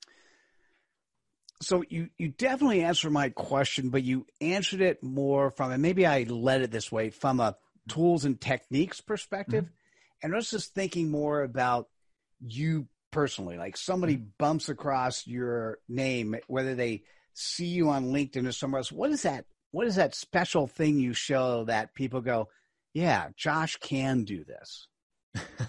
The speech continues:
Speaker 2: Well, I, you know, I'm not the best salesman, so, uh, I don't try to sell anybody, uh, really. Uh, I ask them if they have problems in their, in their life in terms of, uh, having a heart attack, divorce, health issues, kids issues, business issues, finance issues.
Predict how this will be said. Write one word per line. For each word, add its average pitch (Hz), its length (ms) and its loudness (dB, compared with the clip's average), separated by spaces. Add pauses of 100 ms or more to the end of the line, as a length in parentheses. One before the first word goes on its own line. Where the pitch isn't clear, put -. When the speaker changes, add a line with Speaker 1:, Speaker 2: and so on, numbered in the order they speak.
(720)
Speaker 2:
Well, 185 120 8
I, 180 300 6
you 160 100 6
know, 156 100 8
I'm 147 100 8
not 165 120 4
the 131 60 -2
best 156 180 6
salesman, 160 400 6
so, 139 260 4 (220)
uh, 127 200 6
I 135 100 6
don't 165 140 6
try 160 120 4
to 131 60 6
sell 135 220 4
anybody, 110 360 0 (280)
uh, 120 240 6
really. 113 360 6 (100)
Uh, 113 400 6
I 135 100 6
ask 143 200 2
them 139 100 -2
if 127 120 -2
they 123 120 2
have 120 260 2
problems 127 500 2
in 117 180 -2
their, 113 160 2
in 117 80 -2
their 113 120 0
life 117 280 2
in 117 80 -6
terms 113 260 -4
of, 107 160 -6 (300)
uh, 101 320 0
having 113 240 0
a 104 40 -4
heart 135 160 4
attack, 143 460 2 (320)
divorce, 143 580 0
health 147 240 0
issues, 139 300 -4
kids - 260 -6
issues, 131 320 -6
business 131 280 -6
issues, 127 300 -8
finance 123 280 -4
issues. 123 300 -10